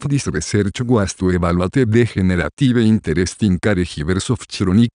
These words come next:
patients, C P C, older adults, A M and young university students, J U,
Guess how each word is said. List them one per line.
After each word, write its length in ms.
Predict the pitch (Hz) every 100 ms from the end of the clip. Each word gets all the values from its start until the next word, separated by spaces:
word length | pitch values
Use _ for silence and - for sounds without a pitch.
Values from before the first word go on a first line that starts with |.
| _
patients, 640 | 80 - 113 82 - - - _ -
C 200 | - 110
P 220 | - 131
C, 420 | 123 - 123 107 131 _ -
older 400 | 113 95 101 104
adults, 520 | 90 85 - - - - -
A 140 | 110 -
M 260 | 107 113 113
and 340 | 101 87 82
young 380 | 92 104 95 95
university 800 | 87 82 73 90 95 - 90 120
students, 720 | - - 98 104 95 90 -
J 360 | - 113 - 113
U, 180 | 123